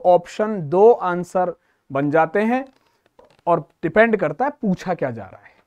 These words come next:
ठीक है, डिपेंड करता है पूछा क्या जा रहा है।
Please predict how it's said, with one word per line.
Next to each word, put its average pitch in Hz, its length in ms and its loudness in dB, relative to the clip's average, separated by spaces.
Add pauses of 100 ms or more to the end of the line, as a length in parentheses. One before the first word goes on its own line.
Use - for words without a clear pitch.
(300)
ठीक 185 160 -2
है, 240 160 4 (260)
डिपेंड 220 360 6
करता 202 260 4
है 262 80 6
पूछा 175 400 -2
क्या 262 280 8 (260)
जा 165 300 2
रहा 147 240 0
है। 104 220 -14